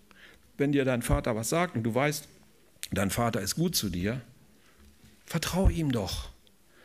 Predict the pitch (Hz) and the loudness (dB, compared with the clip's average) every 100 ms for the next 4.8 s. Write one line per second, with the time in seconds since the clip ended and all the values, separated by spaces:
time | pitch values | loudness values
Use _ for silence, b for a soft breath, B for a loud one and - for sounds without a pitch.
0 | B 127 151 175 165 170 - 170 160 190 | B -4 0 0 0 -2 -2 -2 0 0
1 | - 185 - 92 80 - - - - B | 0 0 0 0 -2 -4 -8 -16 -20 B
2 | B B B B B B B B B B | B B B B B B B B B B
3 | - - - - - - - - - - | -20 -20 -20 -20 -18 -20 -20 -20 -20 -20
4 | - _ - 107 107 139 175 | -20 _ -6 -2 0 0 0